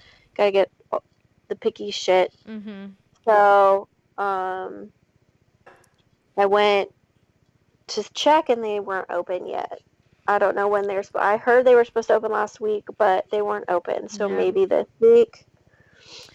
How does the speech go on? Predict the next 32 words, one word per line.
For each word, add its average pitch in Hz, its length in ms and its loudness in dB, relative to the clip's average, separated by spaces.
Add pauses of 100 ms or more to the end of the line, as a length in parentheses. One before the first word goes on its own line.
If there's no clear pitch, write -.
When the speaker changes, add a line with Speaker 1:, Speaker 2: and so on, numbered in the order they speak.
(160)
Speaker 2:
I 220 100 -8
feel 302 200 -4
like 302 220 -6
right 240 220 -6
now 220 260 -4
it's 226 200 -10
kinda 214 320 -8
like 196 260 -10
the 208 80 -14
places 214 340 -10
that 208 140 -8
aren't 185 240 -12
open 214 320 -10
are 202 100 -10
dependent 190 600 -14
on, 165 520 -16
um, 160 540 -18
like, - 280 -18 (100)
their 185 220 -14
own 170 500 -16 (500)
personal 156 480 -18
judgment. - 600 -20 (840)
Speaker 1:
Yeah. 226 460 2
Speaker 2:
Like, 190 100 -12
some 196 200 -14
places 185 320 -14
that 180 160 -14
can 185 260 -14
be 180 160 -12
open 185 280 -14
and 180 180 -16
then 175 320 -16